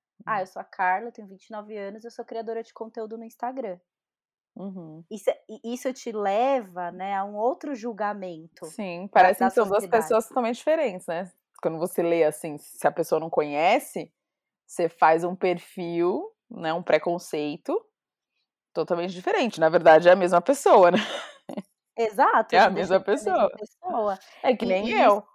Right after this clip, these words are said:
Speaker 2: por exemplo, eu te, eu sou psicóloga, tenho um consultório e agora eu tenho uma loja online.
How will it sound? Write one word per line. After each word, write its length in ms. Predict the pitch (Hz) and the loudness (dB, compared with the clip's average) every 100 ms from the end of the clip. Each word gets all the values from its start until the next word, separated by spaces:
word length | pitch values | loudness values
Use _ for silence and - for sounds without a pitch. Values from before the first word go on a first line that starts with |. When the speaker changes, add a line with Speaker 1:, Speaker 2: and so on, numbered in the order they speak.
| _ - | _ -6
Speaker 2:
por 100 | 185 | 0
exemplo, 300 | 185 180 160 | 0 0 0
eu 60 | 170 | 0
te, 80 | - | 2
eu 160 | 180 - | 0 -2
sou 200 | - 165 | -4 -2
psicóloga, 760 | 151 - 165 175 156 151 175 214 587 - _ | -2 -4 2 6 8 6 4 2 0 -4 _
tenho 180 | - 160 | -4 -4
um 40 | 165 | -4
consultório 840 | 170 165 - 196 156 151 151 392 523 494 | -6 -6 0 4 8 6 4 2 0 -2
e 120 | - 220 | 2 4
agora 300 | 214 185 196 | 6 6 6
eu 20 | |
tenho 140 | 262 254 | 2 0
uma 140 | 285 | 2
loja 280 | 285 285 330 | 4 4 2
online. 600 | 453 453 214 185 170 | 2 4 4 0 -12